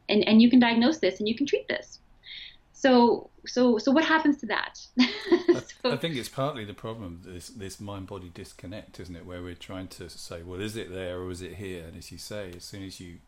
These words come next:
Speaker 2: get into anxiety, you trigger sympathetic nervous system response through the, you know, the H P A, and off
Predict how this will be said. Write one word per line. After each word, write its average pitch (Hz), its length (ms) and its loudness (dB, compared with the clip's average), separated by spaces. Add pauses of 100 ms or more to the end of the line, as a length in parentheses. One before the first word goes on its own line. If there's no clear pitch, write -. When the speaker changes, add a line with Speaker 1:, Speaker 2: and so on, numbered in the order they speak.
(100)
Speaker 2:
get - 180 -16
into 113 220 -14
anxiety, 92 500 -14
you 85 80 -20
trigger 95 340 -18
sympathetic 90 540 -20
nervous 92 220 -16
system - 340 -16
response 139 640 -12 (460)
through 95 420 -14
the, 85 60 -8 (320)
you 98 120 -14
know, 90 120 -14 (220)
the 92 260 -16
H - 180 -18
P - 160 -14
A, 117 240 -10 (380)
and 95 240 -12 (100)
off - 400 -14